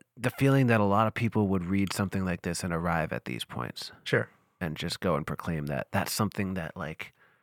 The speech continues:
Speaker 1: doesn't impact me in any way, but irritates me on some small level.
Speaker 2: Mm-hmm.
Speaker 1: And I think it's petty, but, like, I think that was part of it too. I read so many, not just the chapter titles, but kind of the language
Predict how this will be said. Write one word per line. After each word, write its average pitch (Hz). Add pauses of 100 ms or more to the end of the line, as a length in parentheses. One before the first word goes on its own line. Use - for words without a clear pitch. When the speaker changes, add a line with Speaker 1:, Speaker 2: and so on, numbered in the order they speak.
(160)
Speaker 1:
doesn't 143
impact 113
me 90
in 87
any 95
way, 78 (720)
but 98
irritates 107
me 82
on 67
some 71
small 82
level. 76 (500)
Speaker 2:
Mm-hmm. 95 (340)
Speaker 1:
And 117
I 120
think 180
it's -
petty, 87 (480)
but, 101
like, 92 (540)
I 107
think 165
that 110
was 104
part 95
of 78
it -
too. 92
I 104
read 107 (220)
so -
many, 104 (200)
not 156
just 196
the 104
chapter 110
titles, 127
but -
kind 120
of 117
the 104
language 101